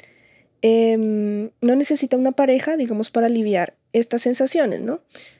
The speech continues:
Si, si les sucede, les decía, pueden usar la masturbación. Ahorita con Nuri decíamos también el baño de agua fría,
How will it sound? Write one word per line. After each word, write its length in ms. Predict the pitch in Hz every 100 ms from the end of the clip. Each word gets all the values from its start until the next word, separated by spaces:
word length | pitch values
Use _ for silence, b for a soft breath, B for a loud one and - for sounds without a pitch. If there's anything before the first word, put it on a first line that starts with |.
| _
Si, 580 | - 240 226 220 220 -
si 180 | - 233
les 160 | 233
sucede, 340 | 240 233 240 254
les 140 | 285
decía, 440 | 285 269 214 208 202
pueden 240 | 233 233
usar 220 | 247 226
la 80 | 208
masturbación. 800 | 208 220 226 233 - 302 294 269
Ahorita 300 | 247 220 -
con 200 | 190 226
Nuri 160 | 226 214
decíamos 360 | 214 208 190 -
también 320 | 190 196 196
el 120 | 196
baño 280 | 208 214 220
de 60 | 226
agua 140 | 247
fría, 460 | - 285 285 269